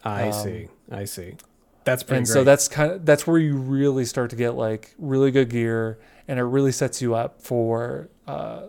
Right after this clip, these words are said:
Speaker 2: the next level, because really that loot goblin drops a key, and then that key opens the gate that takes you to the next level.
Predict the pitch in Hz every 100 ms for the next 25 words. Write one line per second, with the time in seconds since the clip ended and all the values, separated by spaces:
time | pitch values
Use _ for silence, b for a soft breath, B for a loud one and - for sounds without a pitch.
0 | - 131 120 - 127 113 113 131 123 143
1 | 139 120 131 135 151 143 139 151 143 120
2 | 117 123 - 143 151 180 180 B B B
3 | 131 123 120 123 - 151 139 143 127 123
4 | 117 123 120 117 120 - 113 - 123 113
5 | 113 117 - 143 143 - 254